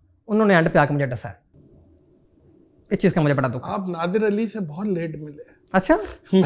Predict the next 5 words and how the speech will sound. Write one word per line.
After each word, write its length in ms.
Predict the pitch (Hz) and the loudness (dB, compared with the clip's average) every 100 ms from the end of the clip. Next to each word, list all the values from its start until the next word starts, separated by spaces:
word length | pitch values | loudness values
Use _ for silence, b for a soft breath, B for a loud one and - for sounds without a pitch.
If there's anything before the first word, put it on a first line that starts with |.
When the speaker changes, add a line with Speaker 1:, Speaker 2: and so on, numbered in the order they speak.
| - - - - - | 2 -10 -12 -10 -4
Speaker 2:
मैं 240 | - 330 247 | 4 6 8
आपको 560 | 330 - - - - | 6 4 -2 -8 -6
बताऊँ, 540 | 208 - - 277 208 240 - B B B B 175 | -2 -2 -2 -4 -8 -10 -18 B B B B 0
आप 640 | 170 190 233 233 - - | 4 6 6 2 -12 -10
वो, 460 | 196 214 220 226 | -4 -2 -2 -4